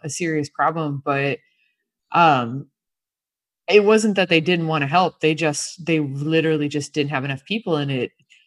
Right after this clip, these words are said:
And it, you think of all the industries,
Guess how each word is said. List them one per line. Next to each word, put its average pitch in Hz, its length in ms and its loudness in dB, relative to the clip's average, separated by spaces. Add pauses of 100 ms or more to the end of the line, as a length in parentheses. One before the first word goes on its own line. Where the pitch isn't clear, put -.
(400)
And 190 140 4
it, 190 100 2
you 196 100 0
think 185 380 0 (240)
of 185 120 0
all 226 160 6
the 185 440 4
industries, 185 960 -2